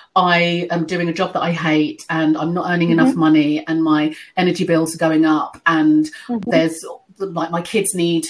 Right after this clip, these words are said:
Speaker 1: clothes and, and whatnot. There's lots of stuff happening around
Speaker 2: Mm-hmm.
Speaker 1: me. How am
Speaker 2: Mm-hmm.
Speaker 1: I then to turn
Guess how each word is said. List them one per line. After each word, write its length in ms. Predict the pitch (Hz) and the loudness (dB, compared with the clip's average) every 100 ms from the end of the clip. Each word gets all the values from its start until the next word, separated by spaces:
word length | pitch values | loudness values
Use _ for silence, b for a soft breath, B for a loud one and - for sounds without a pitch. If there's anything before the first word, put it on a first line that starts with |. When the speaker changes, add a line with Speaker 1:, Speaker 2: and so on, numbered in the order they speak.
| - | -8
Speaker 1:
clothes 580 | - 190 170 165 165 - | -4 0 2 2 0 -2
and, 360 | 165 165 165 160 | 0 2 2 0
and 240 | 170 165 - | -4 -6 -4
whatnot. 340 | 175 165 156 | -4 -2 0
There's 160 | 196 190 | 0 0
lots 220 | 214 - | -2 -2
of 80 | 180 | -8
stuff 520 | - 220 165 - - _ | -4 0 0 0 -16 _
happening 400 | - 196 - 185 | -4 -4 -2 -2
around 300 | 175 180 - 277 | 0 -2 2 2
Speaker 2:
Mm-hmm. 80 | |
Speaker 1:
me. 260 | 359 - 165 b b b _ | 0 -4 -12 b b b _
How 480 | - 233 254 269 269 | -4 0 2 4 4
am 100 | 240 | 2
Speaker 2:
Mm-hmm. 60 | 208 | 2
Speaker 1:
I 160 | 202 | 0
then 500 | 185 208 175 156 160 B B B | -4 -2 2 2 0 B B B
to 340 | - 202 175 175 | -6 -2 -2 -4
turn 720 | - 202 202 190 180 180 | -8 -4 -2 0 0 -2